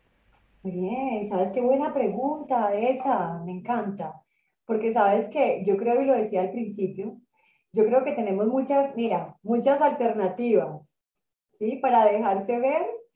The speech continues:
lo primero que yo tengo que hacer es dejarme ver y buscar esos escenarios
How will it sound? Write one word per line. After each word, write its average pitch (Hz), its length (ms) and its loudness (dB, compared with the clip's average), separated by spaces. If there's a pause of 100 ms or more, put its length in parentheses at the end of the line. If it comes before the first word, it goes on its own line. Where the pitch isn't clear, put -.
(260)
lo 226 180 4
primero 226 400 0
que 277 140 -6
yo 202 120 0
tengo 240 300 -2
que 277 100 -2
hacer 277 320 0
es 269 300 -2 (280)
dejarme 254 640 2
ver 247 240 -2
y 294 80 -4
buscar 208 380 0
esos 247 200 0
escenarios 196 840 -4